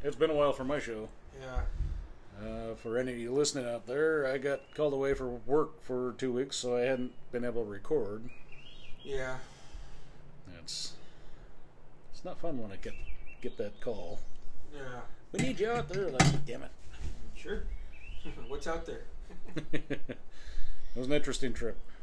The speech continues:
Speaker 2: Yeah, especially with the pandemic going on. How was that?
Speaker 1: A lot of extra testing.
Speaker 2: Yeah.
Speaker 1: A lot of extra disinfecting. Lots of cleaning.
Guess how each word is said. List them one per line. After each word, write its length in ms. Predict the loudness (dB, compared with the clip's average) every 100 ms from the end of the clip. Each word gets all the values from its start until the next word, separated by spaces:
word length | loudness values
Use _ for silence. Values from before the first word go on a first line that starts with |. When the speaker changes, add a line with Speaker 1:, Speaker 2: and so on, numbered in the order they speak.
| 2 2 4 0 0 -2 -2 0 0 0 0 0 0 -2 -2 -4
Speaker 2:
Yeah, 160 | -2 0
especially 320 | -2 -2 -2
with 80 | -2
the 160 | -4 -4
pandemic 420 | -4 -4 -4 -6
going 180 | -6 -10
on. 140 | -10
How 140 | -10 -10
was 140 | -10
that? 260 | -10 -10 -10 -14 -14 -12 -12 -12 -8 -2
Speaker 1:
A 40 |
lot 180 | 0 0
of 120 | -2
extra 260 | -6 -10 -8
testing. 440 | -6 -6 -10 -14 -16 -18 -16
Speaker 2:
Yeah. 180 | -14 -12 -6
Speaker 1:
A 20 |
lot 200 | -4 -2
of 380 | -2 -4 -8 -12 -14 -12 -4 -4
extra 720 | -4 -6 -4 -2 -2 -2 -8 -12 -16 -20 -6
disinfecting. 720 | -4 -4 -6 -6 -6 -6 -10 -14 -12
Lots 220 | -12 -12
of 80 | -8
cleaning. 500 | -6 -4 -4 -6